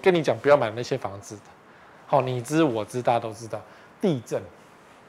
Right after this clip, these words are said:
有可能是地震，因为地震一来摇摇摇，所有的东西都会摇，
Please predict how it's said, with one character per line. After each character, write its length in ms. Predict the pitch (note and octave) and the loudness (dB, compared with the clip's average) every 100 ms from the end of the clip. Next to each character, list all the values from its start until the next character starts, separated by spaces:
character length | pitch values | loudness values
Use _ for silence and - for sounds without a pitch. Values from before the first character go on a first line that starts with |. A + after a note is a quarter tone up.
| - - - | -20 -14 2
有 120 | F3+ | 4
可 120 | F3+ | 4
能 80 | B2+ | 0
是 40 | |
地 220 | D#3+ E3+ | 0 -4
震， 160 | B2 C3 - - - - | 0 -2 -2 -16 -20 -2
因 100 | - | 8
为 100 | A#3+ | 10
地 220 | F#3+ B3 G#3+ | 10 6 8
震 160 | G#3+ | 10
一 80 | G#3 | 10
来 140 | D#3+ | 8
摇 140 | C#3+ D3 | 10 10
摇 120 | D3 | 10
摇， 120 | C#3+ | 8
所 160 | C3 F3+ | 8 8
有 60 | |
的 40 | D3+ | 8
东 100 | D#3+ | 6
西 60 | D#3+ | 8
都 100 | D#3+ | 8
会 100 | C3+ | 8
摇， 120 | G#2 | 2